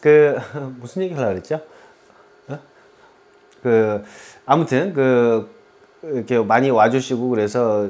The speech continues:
너무 감사하고 <laughs> 그렇습니다. 어, 앞으로 그런 악플이 오더라도, 어,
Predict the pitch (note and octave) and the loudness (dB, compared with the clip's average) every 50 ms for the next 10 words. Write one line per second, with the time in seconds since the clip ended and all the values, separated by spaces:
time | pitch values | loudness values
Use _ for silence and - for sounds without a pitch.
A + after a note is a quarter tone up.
0 | F#2+ F#2+ G#2+ G#2+ G#2 A2 G#2+ - G2+ G#2 G#2 G#2 A2 A2 A2+ - A#2+ G#2 F#2 A2 | -6 -10 -10 -8 -8 -8 -8 -8 -8 -8 -8 -8 -10 -8 -6 -6 -6 -4 -6 -6
1 | A#2 - - - - E3+ D#3 A#2+ - D3 B2+ - C3 A#2+ - - A2 F#2+ F2 F2 | -8 -8 -12 -10 -6 -4 -4 -4 -4 -8 -6 -4 -4 -4 -4 -6 -12 -12 -12 -16
2 | - - - - - - - - - B2 A#2 G#2+ G2+ A2 - - - D#3 D#3 C#3+ | -18 -20 -20 -20 -20 -20 -20 -20 -14 -10 -6 -2 -2 -2 -2 -2 2 2 4 4
3 | C3+ C3 A#2+ B2+ B2 B2 B2 A#2+ G2+ G#2 A2 G#2+ - - D3+ C3+ C3 A#2+ G#2+ G#2 | 4 2 2 2 2 2 2 2 2 0 0 -2 -2 -6 -2 0 2 2 2 2
4 | B2 B2+ C3+ C3 A2 G2 F2 - A#2+ E3+ G#3 F#3+ D3+ A#2 G#2 G2 F#2+ F#2+ F#2 F2+ | 0 2 2 2 2 2 -2 -2 -4 -6 -4 -6 -6 -4 -4 -4 -4 -6 -6 -10